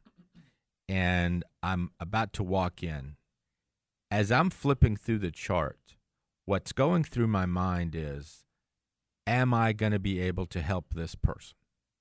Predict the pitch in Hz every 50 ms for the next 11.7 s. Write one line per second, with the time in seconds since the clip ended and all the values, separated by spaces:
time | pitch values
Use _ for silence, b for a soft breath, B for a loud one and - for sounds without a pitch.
0 | _ _ - 135 170 - - 185 160 - - 123 117 104 - - 107 90 87 80
1 | 78 78 - - - _ _ _ _ _ _ _ _ _ _ b b b b b
2 | b b b b b b _ _ _ _ _ _ _ _ _ _ _ - 104 104
3 | 110 135 139 139 135 131 131 123 - - _ _ _ _ _ _ _ _ - 117
4 | 120 123 127 135 135 131 117 117 - 113 107 101 - - - 107 104 101 87 90
5 | 90 87 82 - - - 120 120 110 104 98 92 92 92 95 92 87 87 90 90
6 | 85 85 85 85 82 80 - - 87 85 85 85 85 82 80 80 80 - - -
7 | - - - - - - - - - - - - _ _ _ _ _ _ B B
8 | B B B B B B B _ _ _ - 107 131 127 120 110 - _ _ _
9 | _ _ _ _ - 104 113 147 196 214 - 196 226 254 - - - - 262 214
10 | 127 110 131 175 202 - _ _ _ _ _ _ - 127 127 139 190 - 185 165
11 | 139 120 85 95 104 98 90 - - - 87 80 92 -